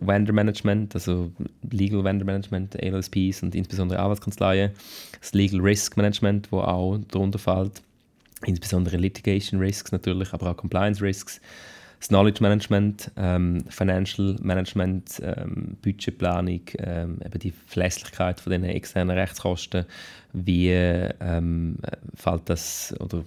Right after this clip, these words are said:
wo schlägt denn das auf beim Business, dass sie ihre Sachen können planen et cetera. Und last but not least, äh, Technology Management, das ist aber nur ein Teil von den, äh, fünf Pillars, ähm, sicher ein wichtiger Teil,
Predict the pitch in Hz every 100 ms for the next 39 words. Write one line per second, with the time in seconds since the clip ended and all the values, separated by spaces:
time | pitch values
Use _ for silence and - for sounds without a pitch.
0 | - - - - - 95 92 98 98 90
1 | - 95 87 90 98 98 - 87 101 98
2 | 98 92 - 92 - - - 92 90 92
3 | 90 90 - - - - 90 - 95 87
4 | 85 85 87 90 - 101 98 92 95 -
5 | - - - - - - 95 98 98 -
6 | 95 92 107 104 - - 90 90 87 85
7 | - 104 - 98 101 104 104 - 98 98
8 | 87 95 98 92 - - 90 95 95 95
9 | 90 92 95 92 90 87 85 82 - -
10 | 87 - 104 98 101 - - - 90 85
11 | 85 - - - - 90 92 90 101 -
12 | 104 101 92 90 92